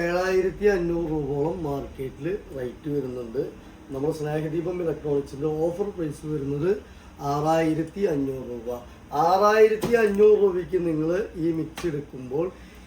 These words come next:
ഇതിൻ്റെ കൂടെ അയ്യായിരം രൂപ വിലയുള്ള ഒരു ത്രീ ബർണർ ഗ്യാസ് സ്റ്റൗ ഇതിനോടൊപ്പം ഫ്രീ ആണ്. അതായത്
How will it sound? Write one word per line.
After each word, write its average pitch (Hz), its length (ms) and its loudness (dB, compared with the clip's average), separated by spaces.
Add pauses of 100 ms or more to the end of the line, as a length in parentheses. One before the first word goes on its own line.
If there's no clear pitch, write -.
ഇതിൻ്റെ 226 260 0 (100)
കൂടെ 214 220 6 (180)
അയ്യായിരം 220 680 0 (120)
രൂപ 196 160 6 (160)
വിലയുള്ള 156 500 -2 (800)
ഒരു 185 140 4 (160)
ത്രീ 226 160 0 (180)
ബർണർ 190 380 4 (160)
ഗ്യാസ് 147 340 2
സ്റ്റൗ 151 220 -4 (320)
ഇതിനോടൊപ്പം 139 600 -4 (100)
ഫ്രീ 165 120 -2 (180)
ആണ്. 110 140 -8 (840)
അതായത് 139 460 0